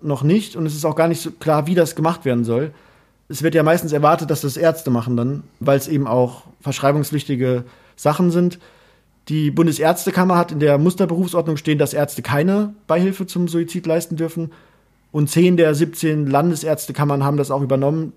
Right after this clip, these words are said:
Das heißt, wenn man es macht, droht einem der Verlust der Approbation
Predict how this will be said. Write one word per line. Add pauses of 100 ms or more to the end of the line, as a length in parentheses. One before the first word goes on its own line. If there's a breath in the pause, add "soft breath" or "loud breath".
Das
heißt,
wenn
man
es
macht, (380 soft breath)
droht
einem
der
Verlust
der
Approbation